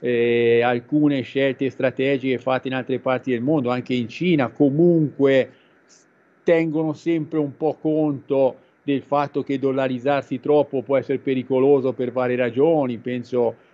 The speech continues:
a, alla vicenda, appunto, mm, eh, insomma, anche le vicende interne della Cina, la geopolitica della Cina. Quindi la, la Germania, secondo me,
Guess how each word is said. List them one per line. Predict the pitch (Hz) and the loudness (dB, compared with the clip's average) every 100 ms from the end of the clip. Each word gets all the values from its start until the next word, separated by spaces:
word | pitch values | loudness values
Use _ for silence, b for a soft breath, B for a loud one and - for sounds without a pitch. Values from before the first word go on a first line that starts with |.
| b | b
a, | 131 117 117 | -8 -6 -4
alla | 117 120 | -2 -2
vicenda, | 120 113 - 139 131 123 | -2 -4 -2 0 0 -2
appunto, | 113 131 131 - 123 117 - b _ 139 | -2 -2 -4 0 2 2 -2 b _ -4
mm, | 131 | -2
eh, | 123 113 110 110 113 | 0 0 0 0 -2
insomma, | 110 135 120 | -2 -2 -2
anche | 123 135 | 0 0
le | 127 | 0
vicende | 120 135 127 | 0 0 2
interne | 131 117 135 131 123 | 0 0 2 2 2
della | 123 120 | -2 -2
Cina, | 110 - 160 143 123 120 | -4 -6 -2 0 0 -4
la | |
geopolitica | 110 131 120 127 131 120 123 | -2 -2 0 0 0 0 -2
della | 123 117 | -2 -4
Cina. | - 147 117 B B | -2 -2 -2 B B
Quindi | _ 214 214 156 143 - _ | _ 2 4 4 2 0 _
la, | 147 147 | 0 2
la | 175 | 0
Germania, | 165 208 180 190 170 | 2 2 2 -2 -2
secondo | 139 147 147 | -2 -4 -2
me, | 180 175 | -2 -2